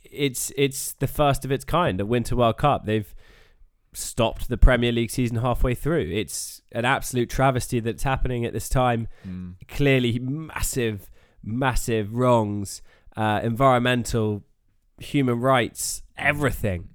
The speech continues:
Speaker 2: Mm-hmm.
Speaker 1: is a farce. They're air conditioning the stadiums.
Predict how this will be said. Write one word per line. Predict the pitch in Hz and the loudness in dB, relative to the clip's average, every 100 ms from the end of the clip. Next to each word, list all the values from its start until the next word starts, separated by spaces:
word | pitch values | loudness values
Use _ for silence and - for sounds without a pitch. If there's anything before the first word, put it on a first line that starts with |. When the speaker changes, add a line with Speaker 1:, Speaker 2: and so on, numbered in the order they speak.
| 92 | -20
Speaker 2:
Mm-hmm. | 92 104 | -10 0
Speaker 1:
is | 123 104 - | 0 0 -6
a | 113 | -4
farce. | 139 123 101 - | 0 0 0 -4
They're | 117 117 - | -4 -4 0
air | 131 131 | 2 2
conditioning | - 120 113 - 110 104 | 2 0 0 -2 -4 -4
the | 101 | -6
stadiums. | - 117 110 95 82 - | -4 -2 -2 -4 -10 -14